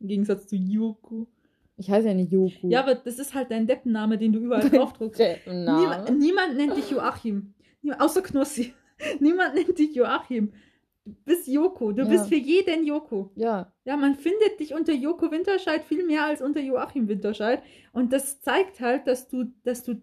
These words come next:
Speaker 1: wählst, dämlich rüberzukommen.
Speaker 2: Ich find nicht, dass es dämlich klingt.
Speaker 1: Nee, gar nicht. So.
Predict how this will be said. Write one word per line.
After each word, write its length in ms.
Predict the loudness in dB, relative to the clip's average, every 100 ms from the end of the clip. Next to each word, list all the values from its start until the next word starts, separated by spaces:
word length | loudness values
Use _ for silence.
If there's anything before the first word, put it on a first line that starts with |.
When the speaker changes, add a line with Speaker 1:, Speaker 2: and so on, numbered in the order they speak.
| -10
Speaker 1:
wählst, 760 | 2 4 4 2 0 -12 _ _ _ _
dämlich 380 | -4 -2 -2 -2
rüberzukommen. 760 | -4 -4 -4 -10 -10 -6 -8 -10 _ _ _ _ -8
Speaker 2:
Ich 160 | -2
find 200 | 2 4
nicht, 180 | 4 2
dass 160 | 0 0
es 200 | -4 -2
dämlich 520 | 0 2 0 -2 -4
klingt. 320 | -2 -2 -2 -8 _ _ _ _ _ -20 -20 _ _ _ -20 -20 -20 -20 -20 -20 _ -20 -12 0
Speaker 1:
Nee, 500 | 4 6 4 0 -12 _ _ _ _
gar 240 | -12 -10 -12
nicht. 200 | -16 _ _ -10
So. 260 | 0 0